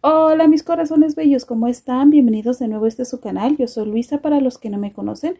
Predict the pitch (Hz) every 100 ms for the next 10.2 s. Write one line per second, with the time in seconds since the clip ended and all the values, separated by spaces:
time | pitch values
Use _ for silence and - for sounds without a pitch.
0 | _ _ _ _ 294 294 285 294 294 359
1 | 294 - 277 277 277 269 262 - 247 240
2 | 226 208 208 226 294 302 - 247 240 240
3 | 269 226 208 220 254 - 226 208 208 269
4 | 285 220 - 196 226 285 320 277 269 226
5 | 220 226 214 202 202 202 220 214 214 214
6 | 196 185 - _ _ _ _ _ 269 269
7 | 269 277 339 349 359 330 311 302 311 311
8 | 269 262 285 277 262 262 269 262 262 262
9 | - 262 254 269 254 247 226 208 208 233
10 | 285 285